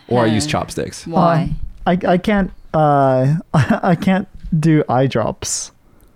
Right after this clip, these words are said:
Speaker 1: You mean you can't put the eye drops in?
Speaker 3: No, I can't deal with it. Like, even if someone's putting it in for me, and, like,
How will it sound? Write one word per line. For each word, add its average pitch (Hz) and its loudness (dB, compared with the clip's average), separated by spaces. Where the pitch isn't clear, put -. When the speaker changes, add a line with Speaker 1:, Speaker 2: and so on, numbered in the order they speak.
Speaker 1:
You 131 0
mean 143 0
you 131 -2
can't 147 -2
put 143 -4
the 135 -2
eye 131 0
drops 123 0
in? 101 0
Speaker 3:
No, 202 6
I 175 4
can't 185 2
deal 165 4
with 165 2
it. - -2
Like, 160 4
even 180 4
if 175 2
someone's 165 2
putting 156 0
it 143 2
in 139 2
for 131 0
me, 190 2
and, 151 0
like, 143 0